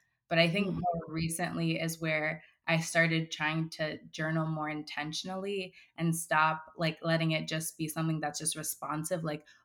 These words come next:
Speaker 1: "Oh, I'm really sad or really upset, let me get all these feelings on paper." It's more about, like, "Let me make this a continuous process where, like, I'm constantly reflecting and thinking about self-care, self-love, or just whatever topics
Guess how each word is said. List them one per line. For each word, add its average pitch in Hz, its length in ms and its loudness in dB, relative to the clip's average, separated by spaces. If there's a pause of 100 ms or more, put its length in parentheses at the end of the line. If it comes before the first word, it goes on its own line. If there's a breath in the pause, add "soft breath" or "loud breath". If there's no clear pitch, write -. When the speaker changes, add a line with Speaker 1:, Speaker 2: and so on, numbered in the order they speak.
(100)
Speaker 1:
"Oh, 190 260 8
I'm 165 180 6
really 165 260 6
sad 156 420 2
or 151 80 -2
really 156 240 0
upset, - 360 -2
let 160 120 0
me 156 120 -2
get 160 220 -2
all 160 160 2
these 156 220 -4
feelings 151 320 -6
on 160 180 -8
paper." 170 560 -6 (320)
It's 160 260 -4
more 156 280 2
about, 156 380 2
like, 156 200 -4
"Let 165 160 0
me 190 140 -2
make 160 360 0
this 156 440 -6 (200)
a 156 360 -6 (140)
continuous 170 540 0
process 151 760 -2
where, 147 260 -2
like, 151 180 -8
I'm 156 180 -4
constantly 165 640 -2
reflecting 147 840 -8 (400)
and 160 120 -2
thinking 160 280 2
about 151 400 0 (400)
self-care, 180 800 2
self-love, 165 640 0
or 151 160 -4
just 160 300 -6
whatever 165 440 0
topics - 640 -6